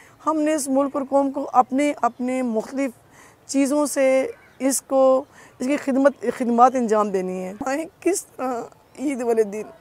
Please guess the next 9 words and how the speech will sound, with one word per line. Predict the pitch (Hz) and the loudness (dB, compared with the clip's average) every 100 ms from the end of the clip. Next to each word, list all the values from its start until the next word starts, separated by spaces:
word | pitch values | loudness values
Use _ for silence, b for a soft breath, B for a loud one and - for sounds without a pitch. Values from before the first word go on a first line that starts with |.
| - | -6
अपनी | - - 392 | -6 -6 -8
खुशियों | 359 349 269 - 254 | -6 -6 -6 -4 -4
में | 233 233 | 0 0
अपने | 214 - 320 247 | 0 -2 -4 -2
बच्चों | 254 233 - 294 | 0 0 -2 -10
का | - | -6
इंतज़ार | 285 285 - 262 262 262 | -6 -6 -8 2 4 4
करती | - 277 - - | 0 -6 -10 -14
हैं | - | -14